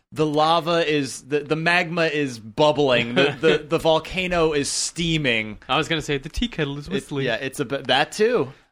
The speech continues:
Speaker 1: That too. It's all about to happen.
Speaker 2: Destin makes a great point. Next week, Dead Space Three releases.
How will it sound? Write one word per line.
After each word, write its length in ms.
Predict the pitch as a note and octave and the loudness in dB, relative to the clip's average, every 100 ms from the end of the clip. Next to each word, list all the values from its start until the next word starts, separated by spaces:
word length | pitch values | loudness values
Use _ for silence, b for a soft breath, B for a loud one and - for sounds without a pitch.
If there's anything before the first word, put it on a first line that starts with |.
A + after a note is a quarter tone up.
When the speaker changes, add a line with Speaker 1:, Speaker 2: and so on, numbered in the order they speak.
| _ _ - | _ _ -8
Speaker 1:
That 220 | G#2+ A2 | -4 -4
too. 360 | - E3+ D3 G2 | -6 -6 -4 -4
It's 280 | A2+ A2+ - | -4 -6 -6
all 260 | A#2 B2+ C3+ | -2 0 2
about 300 | B2 A#2+ A2+ | 2 0 -2
to 80 | A2 | -6
happen. 400 | G#2 G2 F#2+ F2+ | -6 -4 -6 -4
Speaker 2:
Destin 240 | D#3 D#3 | -4 -2
makes 220 | F3+ D#3 D#3 | -4 -2 -2
a 20 | |
great 220 | D3 C#3 | -4 -4
point. 260 | D3 A#2 A2+ | -6 -6 -6
Next 260 | C3+ - | -8 -6
week, 200 | C#3 B2+ | -8 -6
Dead 160 | C#3 B2+ | -6 -6
Space 220 | C3 B2+ | -6 -8
Three 140 | D3 B2+ | -8 -10
releases. 440 | G#2 G#2+ A2 - | -10 -12 -14 -18